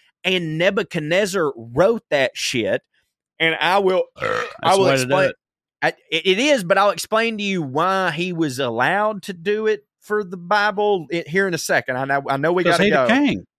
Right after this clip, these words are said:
Speaker 2: right?
Speaker 1: He,
Speaker 2: Fucking
Speaker 1: well, he, he <laughs> is, but, like, so, so I told you,
Speaker 2: Also, I love
Speaker 1: uh,
Speaker 2: that you said all the historical talkings about were from,
Speaker 1: Yeah.
Speaker 2: like,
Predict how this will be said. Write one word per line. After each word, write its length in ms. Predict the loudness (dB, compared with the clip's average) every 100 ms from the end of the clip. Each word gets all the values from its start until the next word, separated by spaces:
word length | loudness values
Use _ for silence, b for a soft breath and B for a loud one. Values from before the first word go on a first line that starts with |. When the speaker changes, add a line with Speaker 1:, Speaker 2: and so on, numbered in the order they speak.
| _ -2
Speaker 2:
right? 260 | 0 0 -6 _ _
Speaker 1:
He, 180 | -6 -4
Speaker 2:
Fucking 140 | -2 0
Speaker 1:
well, 200 | 0 0
he, 380 | -2 -6 -4 -6 -8 _ _ _
he 100 | -4
<laughs> 240 | -2 -2 0
is, 360 | 0 0 -6 B B B
but, 180 | -2 0
like, 300 | 0 -2 -4
so, 380 | -2 0 0 -2 b b -4
so 180 | -2
I 60 | 0
told 360 | 2 0 0 -2
you, 200 | 0 2
Speaker 2:
Also, 180 | 4 4
I 20 |
love 40 | 4
Speaker 1:
uh, 160 | 4 2
Speaker 2:
that 60 |
you 60 | 2
said 160 | 2 4
all 220 | 4 4
the 100 | 2
historical 640 | 0 0 4 4 2 0
talkings 640 | 0 2 2 2 -2 -2 -4
about 560 | -2 0 2 0 -6 _
were 120 | -4
from, 300 | -4 -10 -14 B B -10
Speaker 1:
Yeah. 240 | 0 2 2
Speaker 2:
like, 240 | 0